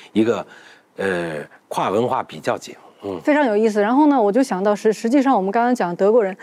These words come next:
Speaker 2: 其实美育这个概念哈，
Speaker 1: 嗯。
Speaker 2: 就最早就是，就是席勒提出来，
Speaker 1: 嗯。
Speaker 2: 他说是，呃，他有一个叫什么美，美育简书，他就说这是一种对于工业化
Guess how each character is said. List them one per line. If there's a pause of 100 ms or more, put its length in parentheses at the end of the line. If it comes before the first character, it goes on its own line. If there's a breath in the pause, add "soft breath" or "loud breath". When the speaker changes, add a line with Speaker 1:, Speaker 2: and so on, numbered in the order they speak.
(280 loud breath)
Speaker 2:
其
实
美
育
这
个
概
念
哈，
Speaker 1:
嗯。
Speaker 2:
就
最
早
就
是，
就
是
席
勒
提
出
来，
Speaker 1:
嗯。
Speaker 2:
他
说
是， (560 soft breath)
呃， (280)
他
有
一
个
叫
什
么
美，
美
育
简
书，
他
就
说 (460 loud breath)
这
是
一
种
对
于
工
业
化